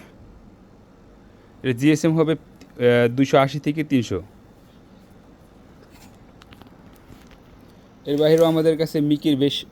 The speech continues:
সুন্দর ডিজাইনের হুডি আছে, এ, টুপিতে শেরপা দেওয়া থাকবে। খুবই প্রিমিয়াম এই হুডিগুলো। আমাদের এই হুডিগুলো আপনারা প্রায় ছয় সাতটা কালার পেয়ে যাবেন। এছাড়া গার্লসের, আমাদের কাছে গার্লসের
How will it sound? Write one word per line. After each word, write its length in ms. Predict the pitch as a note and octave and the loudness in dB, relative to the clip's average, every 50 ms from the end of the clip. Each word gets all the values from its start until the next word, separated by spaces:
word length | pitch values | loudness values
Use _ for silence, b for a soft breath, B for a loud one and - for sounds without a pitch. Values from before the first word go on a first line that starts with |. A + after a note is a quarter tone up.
| - | -20
সুন্দর 300 | - - D3 C#3+ D3+ D#3 | -10 -6 -2 0 0 0
ডিজাইনের 540 | C#3 B2+ B2+ B2+ C#3 C#3 C#3 C#3 C#3 C#3 C3+ - B B B B B B B B - G2+ G#2+ | -2 -2 -4 -2 0 0 0 0 0 0 -2 -4 B B B B B B B B -16 -6 -4
হুডি 240 | B2 C3 C#3+ C#3+ A#2+ | -2 2 4 2 2
আছে, 180 | G2 - C#3+ | 2 2 0
এ, 460 | G3 B3+ F3 A#2+ A#2 A2+ A2+ A#2 G#2+ A2+ - | -2 -2 -2 0 2 2 2 2 0 -2 -6
টুপিতে 380 | C#3 B2+ C#3 C#3+ - D3 C#3 B2+ | -6 -6 -4 -4 -2 -2 -2 -2
শেরপা 320 | - C3+ B2 - C#3 C3 | -2 -2 -2 0 0 0
দেওয়া 180 | B2 C3 B2+ A2+ | 2 2 0 0
থাকবে। 360 | - A2 F#2 F#2+ A2+ D#3 F#3+ - - - - - - - - - - - - - - - - - - - - - - | -2 -6 -6 -4 -4 -6 -6 -6 -12 -20 -20 -20 -20 -20 -20 -20 -20 -20 -20 -20 -20 -20 -20 -20 -20 -20 -20 -12 -8
খুবই 140 | D3+ D#3+ D3+ - - | -6 -6 -6 -6 -4
প্রিমিয়াম 360 | D3+ C#3+ C#3 C3 A2+ G#2 G#2 | -2 0 0 0 -2 -4 -6
এই 80 | G#2 G#2 | -6 -6
হুডিগুলো। 520 | G#2 G#2 G2+ A2 G#2 G#2 G#2 A#2 D3 F#3 - - - - - - - - - - - - - B B B B B B B B B B - | -6 -6 -8 -8 -8 -6 -6 -6 -8 -8 -10 -14 -20 -20 -20 -20 -20 -20 -20 -20 -20 -20 -20 B B B B B B B B B B -12
আমাদের 260 | - C#3 D3+ D#3+ E3 | -6 -2 0 2 2
এই 200 | E3 E3 E3 E3 C3+ D3+ | 2 2 0 -2 -2 -4
হুডিগুলো 380 | D3+ D#3 E3 E3 F3 F3 F3+ E3+ | -2 -2 -2 0 0 0 2 2
আপনারা 300 | D#3 D3+ D#3+ D#3+ D#3 D3+ | 2 2 0 0 0 0
প্রায় 440 | - D3+ D3+ D3+ D3 C3+ A#2+ C3 | 2 2 2 2 2 0 -2 -6
ছয় 180 | A#2 - - - | -6 -4 -4 -4
সাতটা 240 | D3 C#3+ - C#3+ C3 | -4 -4 -4 -4 -2
কালার 240 | C3 B2+ C3 C3 B2 | 0 2 2 2 2
পেয়ে 180 | C3 C#3 C3 | 0 -2 0
যাবেন। 280 | A#2+ A#2 A2+ C3 F#3 G#3+ B B B B B - - - - - - - - - - - - - - - - - - - - - - - - - - - - - - - | 0 0 0 0 -2 -4 B B B B B -20 -20 -20 -20 -20 -20 -20 -20 -20 -20 -20 -20 -20 -20 -20 -20 -20 -20 -20 -20 -20 -20 -20 -20 -20 -20 -20 -20 -20 -20 -12
এছাড়া 200 | C3 - D3 D3+ | -8 -4 -2 -2
গার্লসের, 420 | C3+ B2+ C3 C3+ C#3 - D#3+ D#3 D3+ | 0 2 2 2 2 2 0 0 2
আমাদের 280 | D3 D3 D3 D3 C#3+ | 2 0 0 -2 -2
কাছে 220 | C#3+ C#3+ - D3+ C3 | -4 -6 -6 -6 -4
গার্লসের 340 | B2 A#2+ A#2+ A#2+ - C#3+ | -2 -2 -2 -2 -4 -6